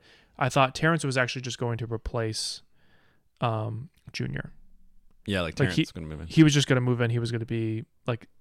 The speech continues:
Speaker 1: the new husband, and
Speaker 2: Yeah.
Speaker 1: like, it was gonna be over
Speaker 2: 'Cause
Speaker 1: because
Speaker 2: Junior thinks that too at a certain point.
Speaker 1: Yeah, they
Speaker 2: Yeah.
Speaker 1: both. Yeah, I think they, I think he thinks that actually in both the book and the film, but I think the book does a much better job of, like, showing that,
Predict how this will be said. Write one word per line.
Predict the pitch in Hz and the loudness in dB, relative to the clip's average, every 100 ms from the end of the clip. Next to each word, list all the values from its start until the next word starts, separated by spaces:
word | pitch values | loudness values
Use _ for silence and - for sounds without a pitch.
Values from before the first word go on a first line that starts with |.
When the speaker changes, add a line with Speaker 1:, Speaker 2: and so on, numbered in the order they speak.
| _ _ - | _ _ -6
Speaker 1:
the | 120 | -2
new | 113 | -2
husband, | 110 107 - 110 113 | -2 -4 -6 -8 -6
and | 135 | -4
Speaker 2:
Yeah. | 90 | -2
Speaker 1:
like, | 73 - | -2 -6
it | 120 | -8
was | 117 | -8
gonna | - 123 | -8 -8
be | 139 | -8
over | 143 139 | -6 -8
Speaker 2:
'Cause | |
Speaker 1:
because | 139 117 113 | -4 -2 2
Speaker 2:
Junior | 135 123 | 4 4
thinks | 98 85 | 0 -4
that | 71 | -6
too | - 69 | -6 -8
at | 62 | -8
a | |
certain | - 65 | -12 -12
point. | - - - | -12 -12 4
Speaker 1:
Yeah, | 156 135 | 6 8
they | 123 | 4
Speaker 2:
Yeah. | 120 | 2
Speaker 1:
both. | 135 | 2
Yeah, | 127 113 110 | 2 -2 0
I | 139 | 0
think | 285 294 | 0 2
they, | 214 - | 2 2
I | 135 | -4
think | 233 | -2
he | 185 | -2
thinks | 147 156 143 | -2 -2 -2
that | 120 | -2
actually | 123 - 123 | -2 -2 -4
in | 113 | -4
both | 110 110 107 - | -6 -6 -6 -8
the | 117 | -6
book | 117 - - | -6 -6 -6
and | 131 | -6
the | |
film, | 139 196 | -4 -4
but | 175 123 | -2 0
I | |
think | 127 123 | -2 -4
the | |
book | 117 117 - | -4 -4 -4
does | 120 110 | -6 -6
a | |
much | 113 113 | -6 -6
better | - 117 | -6 -6
job | 110 113 113 113 | -4 -6 -6 -8
of, | 113 | -10
like, | 117 131 - _ | -10 -10 -14 _
showing | - - 123 120 135 | -6 0 2 2 0
that, | 151 170 | -2 -4